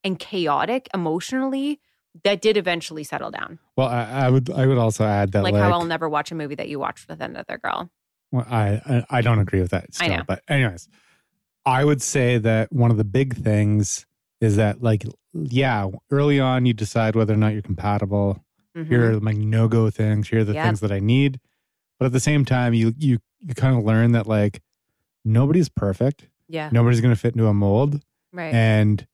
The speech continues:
Speaker 2: you need to find someone that you can have concessions with,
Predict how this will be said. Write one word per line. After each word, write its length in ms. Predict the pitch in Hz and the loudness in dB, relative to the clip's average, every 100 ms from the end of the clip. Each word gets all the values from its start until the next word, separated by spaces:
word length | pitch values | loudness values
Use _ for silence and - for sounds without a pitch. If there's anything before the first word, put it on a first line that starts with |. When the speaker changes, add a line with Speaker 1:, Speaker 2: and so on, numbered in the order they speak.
| _ _ _ _ 147 165 | _ _ _ _ -20 -14
Speaker 2:
you 220 | - 127 123 | 0 2 4
need 320 | 120 139 143 | 4 4 2
to 340 | 156 151 135 - _ _ _ _ | 0 2 0 -4 _ _ _ _
find 640 | - - - 104 113 131 135 | -20 -12 -2 2 4 4 2
someone 720 | - 151 156 165 180 190 180 _ _ _ _ _ _ | 0 2 4 6 6 4 2 _ _ _ _ _ _
that 640 | 107 107 110 104 104 - - _ _ - | -4 0 2 2 -2 -8 -20 _ _ -12
you 300 | 165 127 123 | 0 2 4
can 160 | - | 4
have 340 | 110 - 123 - | 0 2 0 0
concessions 840 | - 107 - 127 110 - 107 - | -4 -6 -4 -2 -2 0 -2 -2
with, 320 | 87 82 - | -8 -10 -12